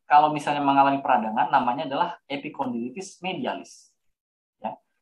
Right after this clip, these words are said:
Kalau siku bagian lateral yang meradang, namanya epicondyle-, epicondilitis lateralis. Ya. Nah, epicondilitis medialis, nama lainnya adalah golfer's elbow. Ya, jadi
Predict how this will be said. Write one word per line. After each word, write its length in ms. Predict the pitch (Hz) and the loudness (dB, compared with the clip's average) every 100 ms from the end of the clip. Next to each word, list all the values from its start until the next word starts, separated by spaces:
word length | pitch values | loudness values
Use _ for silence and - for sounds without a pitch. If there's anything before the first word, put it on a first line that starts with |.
| _ | _
Kalau 240 | - 180 208 | 0 2 2
siku 320 | 220 202 180 | 0 -6 -4
bagian 400 | 156 147 147 143 | -2 -2 0 4
lateral 400 | 143 - 202 143 | 4 4 2 2
yang 80 | 123 | 0
meradang, 400 | 117 110 135 123 | -2 -2 -2 -2
namanya 400 | 120 117 160 - | -2 -2 -4 -6
epicondyle-, 640 | 139 - 135 123 120 120 - _ - | -12 -10 -10 -8 -8 -12 -14 _ -8
epicondilitis 800 | 160 165 151 135 120 120 175 - | -8 -6 -4 -4 -4 -4 -8 0
lateralis. 720 | 160 160 107 95 - - _ _ _ _ _ _ _ - | 0 2 -4 -6 -12 -20 _ _ _ _ _ _ _ -14
Ya. 240 | - - _ _ _ _ | -12 -12 _ _ _ _
Nah, 320 | 139 143 - - | -2 0 0 -6
epicondilitis 720 | 185 190 208 190 165 156 160 - | -10 -8 -4 -4 -4 -8 -12 -10
medialis, 640 | 147 135 - - - - | -8 -6 -8 -6 -10 -2
nama 240 | 139 135 - | 0 2 2
lainnya 240 | - 170 131 | 2 -2 -2
adalah 240 | 147 135 | -4 -2
golfer's 320 | - - - 165 | 0 -2 -4 -8
elbow. 320 | 165 151 123 - _ _ _ _ - | -4 -4 -4 -10 _ _ _ _ -12
Ya, 80 | 127 | -8
jadi 160 | 170 | -6